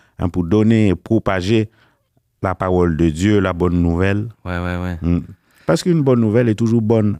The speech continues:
Speaker 1: à recevoir.
Speaker 2: Ça, c'est vrai.
Speaker 1: Hmm.
Speaker 2: Vous êtes un peu, euh, ben, les prêtres en général, est-ce qu'on peut dire que vous êtes un peu des, des apôtres de, des temps modernes ? Tu sais, vous, vous suivez pas Jésus, là, vous êtes pas une gang, euh, en,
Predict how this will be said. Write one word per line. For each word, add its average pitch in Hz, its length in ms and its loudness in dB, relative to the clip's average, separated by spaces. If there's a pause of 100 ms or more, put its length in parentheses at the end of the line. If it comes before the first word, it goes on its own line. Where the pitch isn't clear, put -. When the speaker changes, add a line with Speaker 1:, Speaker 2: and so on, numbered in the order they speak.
(120)
Speaker 1:
à 95 80 0
recevoir. 90 480 -2 (180)
Speaker 2:
Ça, 98 220 -8
c'est 85 200 -12
vrai. 87 260 -8
Speaker 1:
Hmm. 85 160 -4 (260)
Speaker 2:
Vous 92 100 -8
êtes 113 120 -2
un 113 60 2
peu, 214 160 -2
euh, 120 120 0 (400)
ben, 98 100 -4
les 92 160 -6
prêtres 139 380 -4
en 90 60 -4
général, 90 380 -4
est-ce 98 120 -6
qu'on 87 100 -12
peut 90 160 -10
dire 127 180 -6
que 98 120 -12
vous 82 120 -8
êtes 87 140 -8
un 82 80 -8
peu 131 140 -6
des, 87 280 -4 (300)
des 87 280 -6
apôtres 107 580 -2 (160)
de, 78 240 -8
des 85 160 -8
temps 92 160 -4
modernes ? 135 500 -2
Tu - 60 -20
sais, 156 100 -6
vous, 110 140 -8 (680)
vous 87 280 -8
suivez 107 340 -2
pas 135 160 2
Jésus, 113 560 0
là, 120 80 0
vous 104 120 -4
êtes 92 120 -10
pas 120 80 -6
une 104 140 -4
gang, 117 320 -2
euh, 95 760 -6
en, - 20 -14